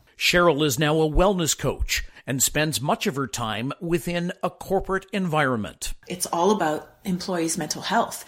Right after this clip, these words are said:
Speaker 2: and how can they, how can they move through their day without losing it? You know, how can they handle the workload? Most people have, are doing the jobs of two to three people now. So their mental health is greatly affected, and then they take that home.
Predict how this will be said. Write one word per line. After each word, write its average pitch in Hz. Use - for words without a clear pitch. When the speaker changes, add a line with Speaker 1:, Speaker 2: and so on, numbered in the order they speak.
Speaker 2:
and 160
how 180
can 185
they, 160
how 202
can 202
they 175
move 175
through 175
their 156
day 160
without 208
losing 285
it? -
You 202
know, 175
how 202
can 214
they 190
handle 190
the 180
workload? 165
Most 196
people 240
have, 175
are 170
doing 180
the 175
jobs 165
of -
two -
to 165
three 160
people 175
now. 156
So 208
their 196
mental 196
health 185
is 175
greatly 170
affected, 165
and 170
then 175
they 185
take 175
that 156
home. 165